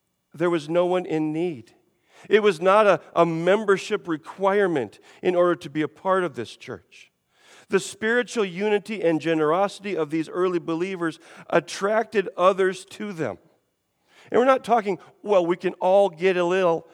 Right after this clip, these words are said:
if we all get together." No, there was something that they had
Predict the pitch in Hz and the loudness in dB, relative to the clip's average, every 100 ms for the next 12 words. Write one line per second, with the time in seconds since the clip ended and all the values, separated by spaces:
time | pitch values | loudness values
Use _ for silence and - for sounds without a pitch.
0 | _ - 185 160 170 175 165 156 160 151 | _ -2 -2 0 2 4 4 0 -4 -4
1 | 165 156 98 85 _ _ _ _ _ _ | 0 0 0 -10 _ _ _ _ _ _
2 | _ 180 202 147 - _ _ - 208 190 | _ -10 -10 -12 -18 _ _ 0 2 2
3 | - 220 226 220 190 175 165 147 117 156 | 0 0 0 0 -4 -4 -6 -6 -6 -8
4 | 175 - 170 | -8 -12 -18